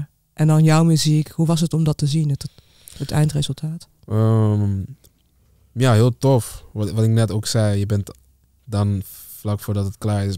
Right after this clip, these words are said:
Speaker 2: ben-, denk je nog van, "Oh, ik wil dit nog even aanpassen." En toen zat ik natuurlijk al in de fase dat er tijd overheen ging. En ik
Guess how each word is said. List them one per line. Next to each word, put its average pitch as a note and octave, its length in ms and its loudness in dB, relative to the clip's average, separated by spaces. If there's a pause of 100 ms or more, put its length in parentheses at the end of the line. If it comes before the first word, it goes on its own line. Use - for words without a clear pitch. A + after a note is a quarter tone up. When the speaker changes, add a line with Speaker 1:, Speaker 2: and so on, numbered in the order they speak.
Speaker 2:
ben-, G2 140 -12
denk G2+ 220 -4
je G#2 60 -6
nog G2 100 -8
van, - 160 -14
"Oh, A#2 300 -8 (160)
ik - 80 -20
wil A#2+ 120 -6
dit A#2+ 120 -2
nog A#2+ 160 -4
even A#2+ 240 -10 (100)
aanpassen." A2 800 -4 (680)
En G2 360 -2
toen B2+ 220 2
zat A2+ 180 0
ik A2 60 0
natuurlijk A2 380 2
al G2+ 120 -2
in G2+ 100 -4
de G2+ 100 0
fase G2+ 400 -4
dat G2 180 -6
er G2 180 -6 (140)
tijd A#2+ 260 0
overheen G2+ 380 0
ging. G2+ 340 -6 (800)
En G2+ 160 -2
ik G2+ 240 -2